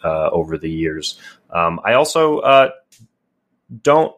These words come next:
love the climax of this movie, um, and, and frankly don't view it as entirely necessary. I imagine that's also something we'll talk about.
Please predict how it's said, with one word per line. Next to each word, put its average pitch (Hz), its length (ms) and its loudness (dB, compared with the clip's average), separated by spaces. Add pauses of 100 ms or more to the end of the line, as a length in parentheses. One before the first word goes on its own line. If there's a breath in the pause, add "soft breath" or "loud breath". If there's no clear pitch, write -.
love 135 560 2
the 143 80 -2
climax 147 680 -2
of 139 100 -6
this 147 200 -2
movie, 151 500 0
um, 95 340 2
and, 98 200 -2
and 92 200 -2
frankly 101 360 -4
don't 90 300 0
view 90 280 -2
it - 120 0
as 85 280 -2 (420 loud breath)
entirely 90 440 0
necessary. 95 640 0
I 85 80 0
imagine 82 360 -4
that's 78 200 -12
also 113 280 2
something 113 340 -6
we'll 110 80 -4
talk 117 280 -2
about. 117 320 -2